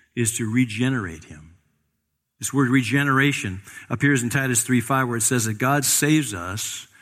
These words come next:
by the washing of regeneration and the renewal of the Holy Spirit. Ezekiel talks about this in Ezekiel thirty-six. It says that God will remove your heart of stone, give you a new heart,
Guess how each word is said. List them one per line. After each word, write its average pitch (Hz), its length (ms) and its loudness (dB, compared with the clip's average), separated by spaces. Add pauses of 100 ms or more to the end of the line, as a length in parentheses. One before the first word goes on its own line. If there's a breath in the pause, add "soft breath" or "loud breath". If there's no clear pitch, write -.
(260 loud breath)
by 120 480 2
the 113 80 -4
washing 143 580 -2
of 120 120 -4
regeneration 117 1000 -2
and 110 140 -6
the 110 60 -6
renewal 127 600 2
of 110 140 -4
the 110 60 -8
Holy 110 260 -8
Spirit. 110 480 -4 (2250)
Ezekiel 131 480 2
talks 120 300 0
about 113 260 -4
this 117 220 -2
in 113 60 -8
Ezekiel 117 420 -2
thirty-six. 117 560 -4
It 113 80 -6
says 104 200 -8
that 110 100 -6
God 123 240 0
will 117 160 -4
remove 127 360 2
your 120 120 0
heart 117 200 -2
of 107 120 -8
stone, 113 480 -6 (420 loud breath)
give 139 160 4
you 123 220 0
a 95 40 -4
new 123 240 -2
heart, 101 380 -6